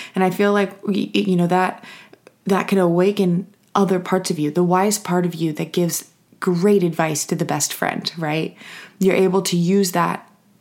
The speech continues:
part of you to advise yourself. Um, and so,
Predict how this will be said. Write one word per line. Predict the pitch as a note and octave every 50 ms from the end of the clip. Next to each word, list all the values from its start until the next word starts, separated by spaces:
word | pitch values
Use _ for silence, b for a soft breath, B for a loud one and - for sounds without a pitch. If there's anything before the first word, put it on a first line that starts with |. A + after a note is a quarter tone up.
| _
part | - - - A3 A#3 G#3
of | F3 -
you | D#3+ D#3+ D#3 D#3 D#3+ E3+ - _ _ _ _ _ _ -
to | - - F#3
advise | F3+ E3 D#3 E3+ E3 E3+ E3+ E3+ E3 E3
yourself. | D#3+ D#3 C#3+ - - E3+ - - - F3 - - - - - - b b b b b b _ _ _ _ _ _ _ _ _ - - - -
Um, | F3 E3 D#3+ D#3 D#3+ D#3+ E3 E3+ B B B B B B B B B B B B
and | G3+ F#3 F3+ F3+ F3+ F3+ - -
so, | - G#3+ G3 F#3+ - -